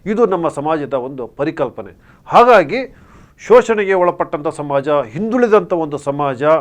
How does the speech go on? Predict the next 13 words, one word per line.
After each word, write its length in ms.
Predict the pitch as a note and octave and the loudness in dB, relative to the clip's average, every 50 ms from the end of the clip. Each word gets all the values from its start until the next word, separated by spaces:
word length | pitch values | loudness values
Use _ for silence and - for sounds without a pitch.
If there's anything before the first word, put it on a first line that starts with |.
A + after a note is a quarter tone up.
| - - - - - - - _ - - - - | 0 -6 -18 -20 -20 -20 -20 _ -20 -16 -4 -2
ಅಧಿಕಾರವನ್ನು 800 | D#3+ F3+ A#3 B3 - A#3+ B3+ B3 B3 A#3+ A#3 A3+ G#3 G#3+ A3 G#3+ | 0 0 0 0 4 6 6 8 8 6 6 4 2 0 0 0
ಅನುಭವಿಸದಂತಿರುವ 1040 | F3 A#2+ C3+ D#3 F#3+ G3 A3 A#3 A#3 G#3+ G#3+ G#3 G3+ F#3 E3+ F#3+ F3 E3+ E3 D#3+ | -2 -2 -4 -4 -2 0 2 2 2 0 -2 -2 -4 -4 -4 -6 -4 -2 -2 -2
ಒಂದು 160 | D#3 C#3+ C#3 | -4 -4 -8
ಸಮಾಜಕ್ಕೆ 540 | C3 - C#3+ D#3 G3+ A3 F3+ E3 - - C#3+ | -10 -6 -2 0 2 2 2 0 -2 -4 -6
ಅಧಿಕಾರವನ್ನು 800 | D3 B2+ G2 C3 C#3+ G3 - F#3+ F3 E3 D#3 D3+ C#3+ C#3+ C3+ B2 | -6 -6 -6 -6 -8 -6 -4 -2 0 0 0 -2 -4 -6 -8 -8
ಕೊಡುವಂಥ 360 | - D3+ D#3+ E3+ E3 D#3 C3 | -8 -6 -4 -4 -4 -4 -6
ಕೆಲಸವನ್ನ, 520 | B2 - D3 D3+ D#3 C#3+ C#3 A#2 A2 B2 F3 A#3 A#3 - _ _ _ _ _ _ _ _ E3+ | -8 -8 -8 -8 -6 -6 -8 -8 -6 -6 -6 -6 -6 -8 _ _ _ _ _ _ _ _ -10
ಈ 120 | A3+ C4+ A#3+ | -6 -6 -6
ಸಮಾಜವನ್ನ 840 | - - F#3+ E3+ G3+ A#3 A#3+ B3 F#3 G3+ G3 F3+ E3+ D#3+ D#3 F3+ A#3 A#3 - - - - - - - - - | -6 -6 -4 -2 2 4 4 4 4 4 2 2 0 -2 -2 -2 -2 -4 -4 -8 -14 -20 -20 -20 -20 -16 -8
ಹಿಡಿದು 320 | B2+ D#3+ A3 C#4 A#3+ C4+ B3 | -6 -4 -2 -2 0 0 -2
ಹಿಡ್-, 300 | E3 C3+ E3 E3 - F#3 | -2 -4 -6 -12 -14 -12
ಹಿಡ್-, 240 | D#3 C#3+ F#3+ - - - - - _ _ _ B2 | -10 -10 -10 -10 -12 -18 -20 -20 _ _ _ -8
ಹಿಡಿದುಕೊಂಡಿರುವಂತಹ, 1300 | B2+ G3 A3+ C#4 C#4 A#3 C4 - G#3+ A3 G3+ G#3 G3 F3 E3+ D#3+ C#3 D3 D#3+ C#3+ C#3 D#3 D#3+ D3+ B2 - | -6 -2 0 0 0 0 0 0 0 0 2 2 0 0 0 -4 -4 -4 -4 0 2 4 4 4 4 0